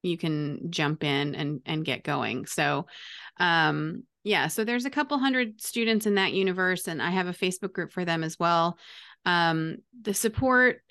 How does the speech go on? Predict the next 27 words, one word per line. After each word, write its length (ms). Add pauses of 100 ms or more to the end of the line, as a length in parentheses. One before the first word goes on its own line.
(220)
that 300
everybody 640
gets 460 (120)
is 240
they 200
have, 540 (240)
um, 640
you 120
know, 160
I'm 220
very 240
active 340
in 100
the 100
Facebook 360
group. 300
I 140
post 340
regularly. 640
I 140
post 280
comments. 500
I 120
do, 640
um, 500 (540)
a 120
weekly, 680